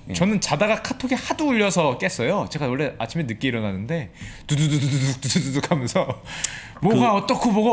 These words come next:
Speaker 2: 어떻고 해서 아, 뭐 하다 졸려서 깼는데,
Speaker 1: 다음
Speaker 2: 어.
Speaker 1: 콘텐츠는 뭐 한국 시장 왜 이렇게 많이 빠지나,
Speaker 2: 다음
Speaker 1: 이런 거.
Speaker 2: 콘텐츠는 그
Speaker 1: 예.
Speaker 2: 주제가 그 "살려주세요"로
Speaker 1: 예,
Speaker 2: 지금
Speaker 1: 그럼요.
Speaker 2: 하려고. 예.
Speaker 1: 알겠습니다.
Speaker 2: 네,
Speaker 1: 네, 보시면 되고요.
Speaker 2: 알겠습니다.
Speaker 1: 자, 또 중국 얘기인데요. 어, 마카오의 카지노 수익이 오 년 만에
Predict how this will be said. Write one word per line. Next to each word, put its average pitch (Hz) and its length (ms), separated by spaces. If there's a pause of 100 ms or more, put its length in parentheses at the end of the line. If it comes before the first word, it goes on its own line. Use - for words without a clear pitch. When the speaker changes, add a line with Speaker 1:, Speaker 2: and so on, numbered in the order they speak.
Speaker 2:
어떻고 208 360
해서 170 220
아, 147 340
뭐 127 160 (460)
하다 139 300 (220)
졸려서 143 340
깼는데, 135 600
Speaker 1:
다음 143 220
Speaker 2:
어. 170 60
Speaker 1:
콘텐츠는 151 560
뭐 98 180
한국 185 240
시장 123 160
왜 98 40
이렇게 110 140
많이 98 220
빠지나, 123 340
Speaker 2:
다음 160 100
Speaker 1:
이런 113 180
거. 85 60
Speaker 2:
콘텐츠는 175 600
그 120 60
Speaker 1:
예. 107 40
Speaker 2:
주제가 135 320
그 104 60
"살려주세요"로 143 760
Speaker 1:
예, 98 60
Speaker 2:
지금 90 140
Speaker 1:
그럼요. 120 500
Speaker 2:
하려고. 131 80 (140)
예. 95 100
Speaker 1:
알겠습니다. 85 440
Speaker 2:
네, 87 100
Speaker 1:
네, 78 140
보시면 - 280
되고요. 82 220
Speaker 2:
알겠습니다. - 880
Speaker 1:
자, 113 380
또 220 120
중국 190 360
얘기인데요. 127 560
어, 107 260
마카오의 175 560
카지노 233 380
수익이 180 340
오 92 220
년 170 160
만에 156 500